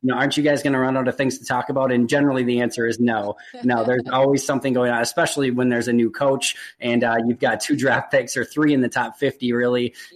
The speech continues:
Speaker 1: and,
Speaker 2: Yeah.
Speaker 1: uh, free agency should be exciting. So, yeah, it's, it's
Speaker 2: Sure.
Speaker 1: nonstop. It never ends. There's always good conjecture. So, uh,
Speaker 2: Yeah.
Speaker 1: but it,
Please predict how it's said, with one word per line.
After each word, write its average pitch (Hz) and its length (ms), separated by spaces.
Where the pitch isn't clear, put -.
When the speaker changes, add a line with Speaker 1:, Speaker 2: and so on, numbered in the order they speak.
Speaker 1:
and, 117 280
Speaker 2:
Yeah. 120 120
Speaker 1:
uh, 110 140
free 131 220
agency 127 460
should 127 160
be 123 100
exciting. 123 380
So, 120 100
yeah, 117 200
it's, 127 300
it's - 180
Speaker 2:
Sure. 147 100
Speaker 1:
nonstop. 123 520
It 120 120
never 123 280
ends. 117 220
There's 113 180
always 120 280
good 117 200
conjecture. 110 640
So, 104 300
uh, - 60
Speaker 2:
Yeah. 180 140
Speaker 1:
but 123 140
it, 135 160